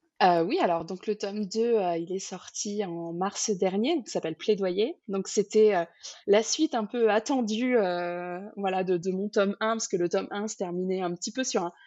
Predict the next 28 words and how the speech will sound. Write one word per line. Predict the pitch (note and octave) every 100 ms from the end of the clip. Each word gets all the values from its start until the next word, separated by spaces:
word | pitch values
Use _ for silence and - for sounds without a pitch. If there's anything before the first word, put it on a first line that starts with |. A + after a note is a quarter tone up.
| - -
un | G#3+
petit | A3 C#4 D#4 C#4+
cliffhanger. | C#4 - A3 G#3 G#3+ C4+ E4+ - - - -
Et | G3+ G3+
donc, | F#3+ A#3 A#3
euh, | G3
le | F#3 F#3
tome | G3 F#3+
deux | F#3+ A3+
est | G#3+
sorti. | - F3+ - - A#3 C4 C#4 -
Euh, | G3 F3
j'étais | E3+ F3+ - F3+ E3+
vraiment | F3 F#3 G#3+
très | - A#3+ A3
heureuse | A3+ A#3 A#3
de | G#3+
proposer | G3 F3 F#3 F3+
ce | F#3 -
tome, | F3+ G3+ B3 -
parce | F#3 -
que | - G3
on, | G3 F#3+ F3 F3 - - - - - -
on | F#3
touchait | F3+ - G3+ B3+
vraiment | A3+ G#3 G#3 A3
encore | G3 F#3+ A3 G3+
un, | F#3 F#3